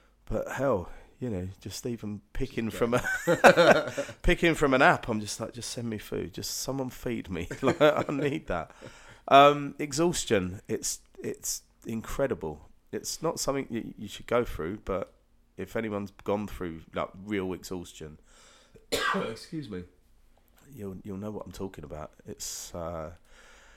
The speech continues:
Speaker 1: it doesn't last too long, fortunately, and, or maybe it doesn't last too long for me.
Speaker 2: No.
Speaker 1: There are definitely things I'm gonna do today, like, you know, whole day of resting yesterday, <sighs> a long sleep last night,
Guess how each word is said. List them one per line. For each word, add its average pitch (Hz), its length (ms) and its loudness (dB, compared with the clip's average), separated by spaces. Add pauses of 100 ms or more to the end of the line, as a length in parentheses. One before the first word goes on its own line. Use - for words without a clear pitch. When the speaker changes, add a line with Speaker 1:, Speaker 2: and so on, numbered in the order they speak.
(520)
Speaker 1:
it 196 160 0
doesn't 185 280 8
last 151 280 8
too 113 180 2
long, 101 280 0
fortunately, 95 720 -6 (260)
and, 104 320 -4
or 104 140 -4
maybe 98 400 -4 (120)
it 107 120 -4
doesn't 98 260 -4
last - 440 -6
too 95 200 -6
long 85 180 -8
for - 140 -12
me. 85 280 -8 (180)
Speaker 2:
No. 85 140 -14 (1160)
Speaker 1:
There 104 140 -4
are 98 40 -4
definitely 95 340 -6
things 90 280 -6
I'm 87 80 -4
gonna 87 160 -6
do 85 160 -4
today, 85 420 -4
like, 82 180 -4
you 98 100 -4
know, 80 100 -4
whole 113 200 2
day 98 200 2
of 92 140 -2
resting 87 400 -2
yesterday, 80 580 -4 (1040)
<sighs> - 680 -14
a 104 120 -6
long 101 320 0
sleep 90 360 -2
last 82 280 -4
night, 78 280 -4